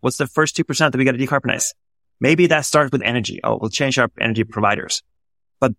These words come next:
they are now showing up as customers, not just with L O Is, but paying actual for contracts, right?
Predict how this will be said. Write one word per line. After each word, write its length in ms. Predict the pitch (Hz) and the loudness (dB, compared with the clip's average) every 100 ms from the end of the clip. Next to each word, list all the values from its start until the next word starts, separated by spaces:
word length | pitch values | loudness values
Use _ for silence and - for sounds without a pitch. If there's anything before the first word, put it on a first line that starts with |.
| - | 2
they 160 | 151 | 4
are 80 | 196 | 4
now 240 | 156 139 | 0 -2
showing 340 | 135 131 123 110 | 0 2 2 0
up 120 | 110 | -2
as 100 | 107 | -4
customers, 680 | - - - 143 190 - - _ _ _ _ | -6 -8 -6 -4 -4 -6 -10 _ _ _ _
not 180 | 123 170 | 0 2
just 160 | 202 175 | 2 2
with 100 | - | 2
L 180 | 135 | 2
O 200 | 117 117 | 2 2
Is, 180 | 107 92 | 0 -2
but 200 | - - | -4 -8
paying 440 | - 127 131 131 - | -6 -4 -2 -2 -2
actual 380 | 110 - 113 | -4 -2 -4
for 160 | 107 104 | -4 -8
contracts, 680 | - 117 107 - - - - _ | -4 -4 -2 -6 -6 -10 -12 _
right? 240 | 107 117 | -4 -4